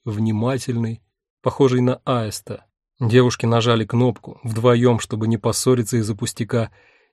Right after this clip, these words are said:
и, не сговариваясь, завизжали от неожиданности, потому что при первом же звуке герцог сорвался с места, как стрела. Но вместо того, чтобы напасть на противников, Оливейра кинулся прочь, в дальний пустующий угол зала. «Трус!» —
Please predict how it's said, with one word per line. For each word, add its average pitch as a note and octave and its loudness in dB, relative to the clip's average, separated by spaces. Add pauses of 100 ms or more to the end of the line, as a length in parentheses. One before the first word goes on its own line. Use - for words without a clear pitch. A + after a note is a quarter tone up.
и, D3 2
не D#3+ 4
сговариваясь, C#3 4
завизжали C#3 2
от C#3 2
неожиданности, C#3+ 2
потому B2+ -2
что - -4
при B2+ 0
первом B2 2
же A#2 -2
звуке D3+ -4
герцог C#3+ -4
сорвался D3+ 2
с - -6
места, D3 -2
как - -2
стрела. C3 2 (560)
Но A2+ 0
вместо A#2+ 0
того, A#2+ 0
чтобы G#2 -6
напасть A2+ -4
на A#2 -10
противников, D#3 -6 (420)
Оливейра E3 2
кинулся F3 0
прочь, D3+ 0 (220)
в A#2 -8
дальний D3 2
пустующий C3 -4
угол B2 0
зала. A#2 -4 (380)
«Трус!» — B3 2